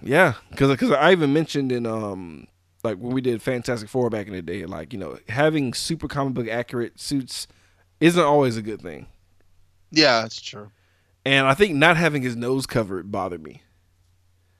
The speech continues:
Speaker 1: for some reason.
Speaker 2: Oh, yeah.
Speaker 1: It's hard to explain, but, like,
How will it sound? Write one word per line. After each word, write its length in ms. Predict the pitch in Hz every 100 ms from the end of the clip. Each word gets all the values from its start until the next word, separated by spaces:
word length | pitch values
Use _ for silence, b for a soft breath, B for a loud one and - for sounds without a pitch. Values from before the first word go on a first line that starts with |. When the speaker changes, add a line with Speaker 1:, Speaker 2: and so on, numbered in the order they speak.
| _ _ _ _ _ _ _ _
Speaker 1:
for 200 | _ - 110
some 240 | 113 -
reason. 380 | 95 90 50 151 _ _ _ _ _ _ _ _ _
Speaker 2:
Oh, 180 | - 233
yeah. 320 | 240 240 190 143 _ _ _ _
Speaker 1:
It's 100 | 180
hard 180 | 240 233
to 20 |
explain, 400 | 180 - 139 101
but, 160 | 131 139
like, 220 | 139 120